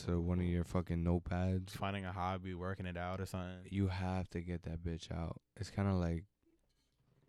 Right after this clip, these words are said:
Speaker 1: a virus. I don't know. Like, it's just something weird.
Speaker 2: Yeah, it's like an infection. It's, I would say it's like a virus.
Speaker 1: And in, in no way we're saying, like, we understand being through it, having been through it.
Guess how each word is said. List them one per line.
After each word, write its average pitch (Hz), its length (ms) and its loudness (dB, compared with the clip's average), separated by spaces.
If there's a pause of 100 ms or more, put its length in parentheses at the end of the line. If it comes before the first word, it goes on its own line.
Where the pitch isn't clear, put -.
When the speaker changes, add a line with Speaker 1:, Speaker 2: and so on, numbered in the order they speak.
(340)
Speaker 1:
a 90 80 -2
virus. 85 600 2
I 98 120 6
don't 113 160 8
know. 123 160 10
Like, 87 200 8
it's 90 140 2
just 95 160 2
something 98 400 4
weird. 87 320 6 (440)
Speaker 2:
Yeah, 175 120 -8
it's 151 120 -6
like 170 100 -4
an 156 60 -4
infection. 135 420 -4
It's, 107 160 -6
I 127 80 2
would 143 120 2
say 131 100 2
it's 113 140 2
like 101 100 2
a 95 60 0
virus. 92 460 -2
Speaker 1:
And 151 240 2 (180)
in, 117 280 4
in 113 180 4
no 127 120 8
way 123 180 8
we're 117 140 6
saying, 110 340 0
like, 92 100 2
we 104 200 6
understand 101 640 2
being 92 260 2
through 98 280 6
it, - 140 2 (280)
having 95 420 2
been 90 220 4
through 87 240 6 (100)
it. - 140 2